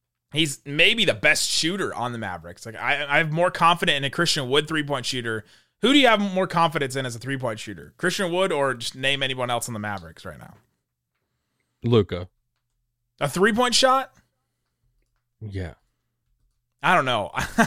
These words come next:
Speaker 1: think I may, I think I may
Speaker 2: At the end of the game, you'd rather
Speaker 1: No,
Speaker 2: Christian
Speaker 1: no, no,
Speaker 2: Wood
Speaker 1: just
Speaker 2: take the
Speaker 1: any
Speaker 2: three
Speaker 1: time
Speaker 2: over
Speaker 1: during a
Speaker 2: Luka.
Speaker 1: game. Just at,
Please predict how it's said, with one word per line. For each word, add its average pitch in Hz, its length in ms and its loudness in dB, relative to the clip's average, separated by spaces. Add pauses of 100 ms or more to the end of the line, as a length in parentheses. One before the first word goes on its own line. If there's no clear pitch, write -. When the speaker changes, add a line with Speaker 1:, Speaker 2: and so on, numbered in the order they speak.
Speaker 1:
think - 260 -2
I 208 140 6
may, 202 140 4
I 214 100 2
think 190 200 -2
I 180 120 0
may 160 140 0
Speaker 2:
At 151 240 6
the 143 100 6
end 156 240 8
of 165 120 6
the 139 100 10
game, 127 300 8
you'd 117 240 6
rather 123 220 8
Speaker 1:
No, - 40 2
Speaker 2:
Christian 247 300 8
Speaker 1:
no, 214 60 6
no, 202 60 8
Speaker 2:
Wood 190 80 8
Speaker 1:
just 220 140 2
Speaker 2:
take 226 100 6
the 196 60 6
Speaker 1:
any 220 140 8
Speaker 2:
three 220 100 6
Speaker 1:
time 190 220 6
Speaker 2:
over - 80 4
Speaker 1:
during 165 140 6
a 147 40 0
Speaker 2:
Luka. - 60 -2
Speaker 1:
game. 113 220 -2
Just - 180 -6
at, 160 180 -8